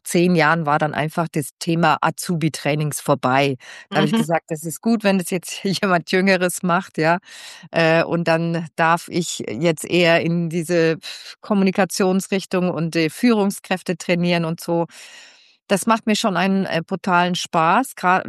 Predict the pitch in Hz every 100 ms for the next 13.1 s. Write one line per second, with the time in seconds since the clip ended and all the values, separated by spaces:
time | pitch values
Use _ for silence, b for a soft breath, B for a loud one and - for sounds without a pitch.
0 | 165 - 156 180 190 202 - 202 190 180
1 | 170 - 233 262 233 - 202 - 202 -
2 | - 190 185 175 170 175 180 160 - 170
3 | - 175 170 160 196 214 220 - 175 175
4 | 202 226 - 294 - - - 180 185 165
5 | 170 208 196 220 - - - 156 170 190
6 | 180 156 151 143 135 135 139 - 131 120
7 | B B B B 220 185 226 - - 175
8 | 190 175 185 185 - 190 180 190 175 170
9 | - 175 180 - - 175 170 - 175 175
10 | - 170 147 165 175 196 180 170 170 170
11 | 180 - - 151 160 160 165 156 151 165
12 | - 165 175 - 156 156 175 165 165 170
13 | 175